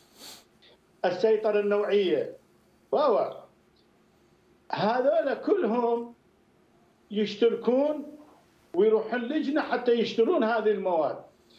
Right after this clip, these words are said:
من شافوا بها مجسات، وهذا من شافوا القضية بها إسرائيل وقفوها، لأنه إحنا كنا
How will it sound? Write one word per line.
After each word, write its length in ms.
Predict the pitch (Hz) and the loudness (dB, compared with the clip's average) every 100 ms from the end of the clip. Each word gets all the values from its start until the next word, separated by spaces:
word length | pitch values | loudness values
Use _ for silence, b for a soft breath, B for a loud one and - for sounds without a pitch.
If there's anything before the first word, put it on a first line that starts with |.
| b b | b b
من 180 | 170 202 | 0 0
شافوا 440 | - 262 302 277 269 | 2 0 0 0 -2
بها 300 | 254 247 247 | 2 0 2
مجسات، 720 | 233 226 214 - 214 185 - | 0 2 0 2 0 0 -4
وهذا 680 | 180 185 285 285 254 - - - | -4 0 0 0 0 -4 -14 -8
من 180 | 190 202 | -4 0
شافوا 380 | 233 285 262 254 | 2 2 2 0
القضية 420 | - 240 254 247 | 0 0 2 2
بها 500 | 254 247 240 233 226 | 2 2 0 -2 -2
إسرائيل 560 | 202 226 220 233 269 | 2 2 2 0 0
وقفوها، 540 | 214 214 208 202 214 185 | 0 0 0 2 2 2
لأنه 280 | 185 208 220 | 0 -2 -4
إحنا 220 | - 208 | -2 -2
كنا 560 | 202 247 240 247 247 | 2 2 2 0 -2